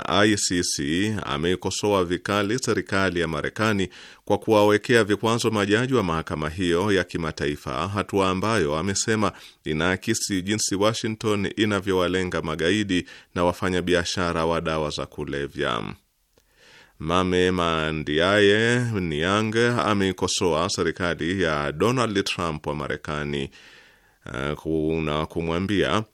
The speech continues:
"Unaweza usikubaliane na kile tunachofanya, lakini kamwe haupaswi kutuweka kwenye orodha ya magaidi au walanguzi wa dawa za kulevya."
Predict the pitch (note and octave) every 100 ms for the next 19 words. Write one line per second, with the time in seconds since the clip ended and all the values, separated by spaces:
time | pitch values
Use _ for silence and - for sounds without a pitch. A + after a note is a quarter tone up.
0 | _ - - _ _ - - B2 B2+ D#3
1 | C3+ A#2 - - - - A2+ B2+ A#2 G#2+
2 | G#2+ A2 G2 F#2+ - F2 G#2 A2+ F#2+ F2+
3 | - G2 F2+ E2+ - E2 D2+ A#1+ D2+ E2
4 | C#2+ - C#2+ - - A2 A2+ A2 G#2 D#2+
5 | - G2 C3 - A#2+ A2+ - - - A#2
6 | A2 A#2 G#2+ G#2+ - G2 G2+ A2+ - G2+
7 | F#2 - F2+ F2+ F2+ F2 E2 D#2+ D#2 D2+
8 | E2 D#2+ D#2 D2 - _ - D2 E2+ F#2+
9 | G#2 G2 G2 - - - F#2+ F#2+ F2+ F2+
10 | F#2 F2 - F2 F2 E2 E2 E2 D2 D2
11 | D2+ - D2+ D#2 C2 - _ - C2+ -
12 | E2 E2 D2+ D2 - C#2 B1+ A1 A1+